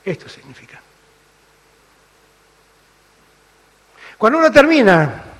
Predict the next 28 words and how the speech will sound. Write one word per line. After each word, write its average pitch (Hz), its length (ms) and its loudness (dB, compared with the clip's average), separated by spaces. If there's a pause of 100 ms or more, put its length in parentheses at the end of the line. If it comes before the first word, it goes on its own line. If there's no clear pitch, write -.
(960)
de 156 140 -8
revisar 175 400 -2
todo 196 200 0
esto, 147 320 -8 (1600)
la 165 100 -8
verdad 214 260 0
uno 226 200 -2
tiene 226 280 -4
que, 160 520 -6 (1200)
que 160 100 -12
pensar, 165 680 -2 (2250)
¿por 160 100 -8
qué 214 120 -4
estamos 175 320 -4
peleándonos 147 520 -8
tanto? 127 280 -12
Está 262 160 -6
claro, 226 320 0
hay 208 120 -2
un 202 80 -8
problema 190 300 -4
muy 175 160 -6
serio, 160 380 -6
el 135 40 -10
problema 151 300 -10
de 156 80 -8
la 151 60 -10
inflación. 139 520 -18